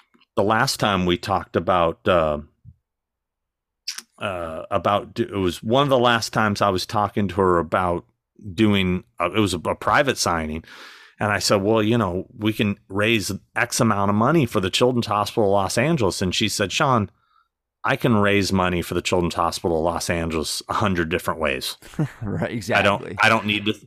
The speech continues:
Speaker 1: she's like, "I don't need to sign autographs to do that. I don't need to do conventions to do that."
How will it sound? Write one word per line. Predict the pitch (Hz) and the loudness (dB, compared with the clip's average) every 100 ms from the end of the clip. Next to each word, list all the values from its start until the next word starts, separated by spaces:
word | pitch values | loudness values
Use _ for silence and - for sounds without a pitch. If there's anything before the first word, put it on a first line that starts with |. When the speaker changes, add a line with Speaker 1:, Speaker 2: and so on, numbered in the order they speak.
| _ _ _ | _ _ _
Speaker 1:
she's | - 117 | 0 4
like, | 113 | 4
"I | 104 110 | 4 4
don't | 117 | 4
need | 104 104 110 | 2 2 2
to | |
sign | 98 - 87 82 | 0 0 0 0
autographs | 95 92 82 73 - | 0 0 0 -2 -6
to | 82 | -6
do | 78 | -6
that. | 71 69 - | -4 -6 -8
I | - 95 | -2 0
don't | 104 92 | 0 0
need | 101 107 90 | 0 0 0
to | |
do | 80 95 | -2 -2
conventions | 87 90 82 92 101 78 76 | -2 -4 0 0 -2 -4 -6
to | 90 | -6
do | 82 76 | -4 -4
that." | 71 71 | -4 -8